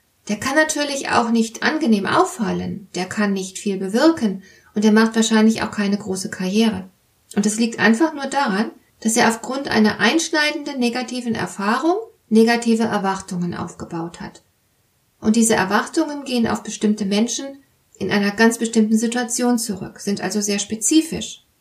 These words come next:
Natürlich würde man deshalb eine unzulässige Verallgemeinerung vornehmen, wenn man jetzt den Schluss zieht, dass es wohl besser ist, sich in Zukunft nicht mehr so zu engagieren.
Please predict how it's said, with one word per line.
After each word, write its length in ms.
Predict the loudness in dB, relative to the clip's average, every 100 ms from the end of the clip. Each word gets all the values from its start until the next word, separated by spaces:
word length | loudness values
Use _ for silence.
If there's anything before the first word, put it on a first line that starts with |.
| _
Natürlich 560 | 2 4 4 4 4 4
würde 200 | 4 4
man 200 | 0 0
deshalb 460 | -2 -2 -2 -4 -6 _ _ _
eine 200 | 4 4
unzulässige 760 | 4 2 0 0 -2 -4 -6 -6
Verallgemeinerung 840 | -4 -4 -4 -2 4 6 6 4
vornehmen, 560 | 2 2 2 2 0 0
wenn 80 | -2
man 160 | -2
jetzt 180 | -4 -4
den 120 | -4
Schluss 360 | -2 -2 0 0
zieht, 220 | 2 2
dass 100 | 0
es 140 | -2
wohl 120 | -2 0
besser 280 | 0 0
ist, 160 | -2 -2
sich 160 | 0 -2
in 80 |
Zukunft 400 | -2 -4 -6 -4
nicht 180 | -4 -4
mehr 120 | -4
so 120 | -4 -6
zu 140 | -4
engagieren. 680 | -2 -2 -4 -4 -2 -2 -4